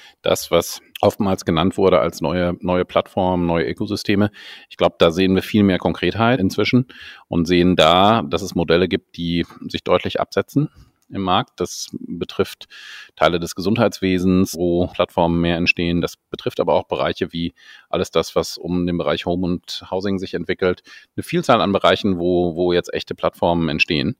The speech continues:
Das ist sicherlich der Bereich der neuen Geschäftsmodelle. Mindestens genauso wichtig ist aber auch aus unserer Sicht im bestehenden Geschäftsmodell. Da gibt's, glaub ich, sehr, sehr viele Ansatzpunkte, insbesondere durch Analytik. Analytik ist ein riesiger Hebel entlang der gesamten Wertschöpfungskette und wir sind immer noch am Anfang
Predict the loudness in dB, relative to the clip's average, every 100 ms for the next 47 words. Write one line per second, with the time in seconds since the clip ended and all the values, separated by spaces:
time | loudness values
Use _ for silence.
0 | 0 0 0 2 2 2 2 2 4 2
1 | 2 0 2 2 0 -2 -6 -8 -6 -4
2 | -4 -6 -4 2 6 6 4 0 2 2
3 | 4 2 -2 -4 -4 -2 0 2 2 0
4 | 0 0 0 0 -2 0 2 2 0 -4
5 | -18 -20 -18 -2 2 2 2 4 6 6
6 | 2 0 -2 -2 2 2 2 0 -4 -6
7 | 0 0 2 0 0 0 0 2 2 2
8 | 0 -6 -6 -6 -2 -2 0 -4 -6 -2
9 | 0 2 2 0 0 -2 -2 0 0 -2
10 | -4 0 2 2 2 0 0 0 0 0
11 | 4 4 2 0 0 0 0 0 2 2
12 | 2 2 0 0 -6 -4 -2 2 2 2
13 | 4 6 6 6 2 2 2 2 0